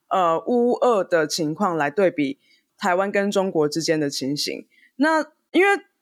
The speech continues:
过去来讲，虽然说我们知道说台湾关系法六项保证，然后还有包括拜登总统三四度强调说，如果中国以武力片面改变台海关系的话，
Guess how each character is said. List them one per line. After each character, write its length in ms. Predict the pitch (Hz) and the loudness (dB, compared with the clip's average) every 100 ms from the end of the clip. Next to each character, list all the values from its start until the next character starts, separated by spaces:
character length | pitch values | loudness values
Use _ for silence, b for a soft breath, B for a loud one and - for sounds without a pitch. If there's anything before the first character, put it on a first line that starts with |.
| _ | _
过 240 | 403 359 | 2 2
去 340 | 269 370 339 | 2 4 4
来 260 | 302 254 208 | 4 2 2
讲， 280 | 214 208 190 | 2 0 0
虽 140 | 262 | 0
然 100 | 262 | 2
说 120 | 226 | 2
我 40 | 214 | 2
们 120 | 170 | 2
知 100 | 175 | 2
道 160 | 196 196 | 2 2
说 160 | 202 | 0
台 180 | 190 180 | -2 0
湾 220 | 165 175 | 2 0
关 180 | 170 165 | 0 -2
系 220 | 180 165 | -2 -2
法 320 | 170 143 - - | 0 0 -2 0
六 140 | 196 | 0
项 220 | 185 185 175 | 2 0 0
保 180 | 139 | -2
证， 300 | - 170 131 131 | 0 -2 -2 -2
然 100 | 156 | 0
后 80 | 175 | 0
还 120 | 185 | 0
有 160 | 156 b b _ | -2 b b _
包 120 | 214 | -2
括 160 | 214 226 | 2 0
拜 200 | 220 220 | 2 0
登 200 | 196 196 | 0 0
总 160 | 175 | 0
统 200 | 170 147 | 0 -2
三 260 | 143 175 180 | 0 -2 -2
四 180 | 190 185 | 0 -2
度 300 | 151 175 147 | 2 0 0
强 240 | 151 139 | -4 -4
调 180 | 151 160 | 0 0
说， 380 | 160 165 151 151 _ _ | 0 0 0 -2 _ _
如 160 | - 220 | 0 2
果 240 | 240 247 | 4 2
中 240 | 190 214 226 | 2 0 2
国 160 | 180 170 | 2 4
以 160 | 165 | 2
武 200 | - 156 | 0 0
力 180 | 151 180 | 2 2
片 260 | - 277 214 | 0 -2 0
面 220 | 214 196 | 0 0
改 160 | 160 | -2
变 280 | 139 180 160 | 2 2 0
台 160 | - 160 | -2 -2
海 140 | 165 | -2
关 220 | - 151 | 0 -2
系 140 | 156 160 | -2 0
的 140 | 139 | 0
话， 240 | 147 139 | 0 -2